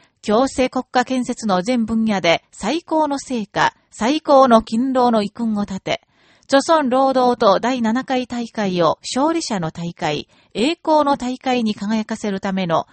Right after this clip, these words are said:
人民挙げての戦いで、労働党の政策を決死の覚悟で守る戦いだった。敵対勢力が我々の自主権と生存権を奪おうと躍起になるほど、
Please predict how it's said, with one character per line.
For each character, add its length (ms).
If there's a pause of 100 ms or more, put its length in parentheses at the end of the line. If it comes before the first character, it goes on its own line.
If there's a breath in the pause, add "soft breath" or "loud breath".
(160 soft breath)
人 200
民 160
挙 140
げ 100
て 120
の 100
戦 420
い 120
で、 180 (460 soft breath)
労 240
働 260
党 180
の 100
政 300
策 260
を 280
決 140
死 180
の 140
覚 220
悟 180
で 120
守 360
る 40
戦 360
い 80
だ 100
っ 60 (160)
た。 160 (1200)
敵 160
対 220
勢 240
力 240
が 220 (220 soft breath)
我 220
々 220
の 80
自 160
主 120
権 240
と 180
生 240
存 240
権 240
を 140
奪 240
お 120
う 40
と 140
躍 240
起 140
に 100
な 100
る 120
ほ 160
ど、 160